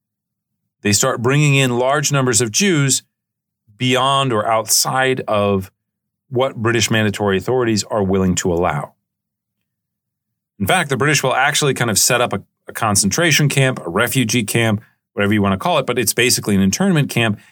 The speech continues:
in Cyprus for Jews that they catch trying to, to sneak into Palestine. Over the course of time, the Irgun develops into what some would call a terrorist organization.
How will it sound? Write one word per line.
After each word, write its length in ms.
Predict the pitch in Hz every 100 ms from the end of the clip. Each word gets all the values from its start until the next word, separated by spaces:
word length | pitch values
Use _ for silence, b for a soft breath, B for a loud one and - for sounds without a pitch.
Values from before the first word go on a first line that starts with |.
| b -
in 240 | 196 185
Cyprus 640 | - 185 233 151 127 - b b _ -
for 500 | 190 185 147 143 b b -
Jews 340 | 190 185 151
that 160 | 147 139
they 120 | 135
catch 460 | - 202 175 -
trying 320 | - 147 143 139
to, 180 | 131 -
to 140 | 131
sneak 340 | - 143 131
into 260 | 131 113 107
Palestine. 600 | 131 135 120 - 76 - _ _ _ _ _ _ _ _ _ _ _ _ _ _ _ _ _ _ _ _ _ -
Over 140 | 147
the 80 | 165
course 300 | 156 208 226
of 100 | -
time, 380 | - 113 156 247
the 140 | -
Irgun 440 | - 139 110 117 131
develops 560 | 110 92 113 147 147
into 720 | - 139 135 - 127 113 101 - _ _ _ _ _ _ _ _ _
what 300 | 113 120 -
some 280 | - 131 127
would 140 | 117 98
call 300 | 117 107 92
a 100 | 87
terrorist 460 | - 110 107 -
organization. 840 | 113 92 92 80 98 104 170 208